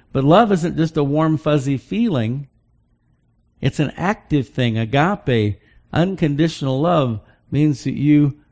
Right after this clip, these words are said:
put others before yourself, that you care more about them than you care about yourself, that you're willing to give of yourself, your time, your energy, your money.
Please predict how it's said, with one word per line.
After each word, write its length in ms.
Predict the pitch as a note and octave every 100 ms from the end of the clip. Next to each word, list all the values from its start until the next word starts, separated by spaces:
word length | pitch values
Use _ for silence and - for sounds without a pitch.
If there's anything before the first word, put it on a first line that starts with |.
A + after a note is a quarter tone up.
| _ _ _ _ _
put 160 | - D#3
others 380 | C#3+ D#3 D#3 -
before 340 | C3+ - D3
yourself, 720 | C#3 C3 - - D3+ G#2+ F2 _ _ _ -
that 180 | -
you 120 | B2 A#2+
care 300 | - D3 C#3
more 220 | C3+ C3
about 380 | B2+ C3 B2+ C#3
them 220 | C#3+ B2+
than 120 | A#2
you 120 | A#2
care 200 | - B2+
about 360 | A#2 A#2+ A#2 -
yourself, 540 | A2+ - C#3+ B2 - - _
that 180 | A#2+ -
you're 100 | B2+
willing 300 | B2+ C3 B2
to 80 | A#2+
give 280 | A#2 D3 C3+
of 100 | A2
yourself, 480 | G#2+ - A2+ G2+
your 100 | A2
time, 380 | G#2+ D3 C#3 A2
your 140 | G#2+ -
energy, 380 | C#3+ C3 G#2
your 180 | G#2+ G#2+
money. 460 | A2 C3+ A2 F2